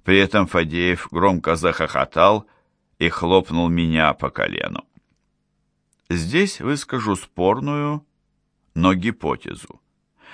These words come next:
Ещё до Вертера, до слияния авторского образа с узником Ч К Виктором Фёдоровым, Катаев примерил тот же приём, перенеся себя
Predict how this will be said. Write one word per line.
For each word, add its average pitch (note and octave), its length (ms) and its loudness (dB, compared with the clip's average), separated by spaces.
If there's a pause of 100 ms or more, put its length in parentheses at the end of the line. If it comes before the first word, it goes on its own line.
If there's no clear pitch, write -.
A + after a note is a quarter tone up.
(120)
Ещё G2+ 380 2
до A2 280 2
Вертера, F2 760 0 (540)
до E3+ 160 -2
слияния G2+ 720 0
авторского E2 680 0
образа E2 480 0
с - 220 -8
узником E2+ 580 -2
Ч D#2+ 180 -6
К D2+ 280 2
Виктором D2 580 -4
Фёдоровым, D3+ 720 -4 (400)
Катаев F#3 520 2
примерил C#3+ 600 0
тот C#3 260 -2
же G2+ 160 -2
приём, E2+ 540 -2
перенеся F2+ 560 0
себя A#2 480 2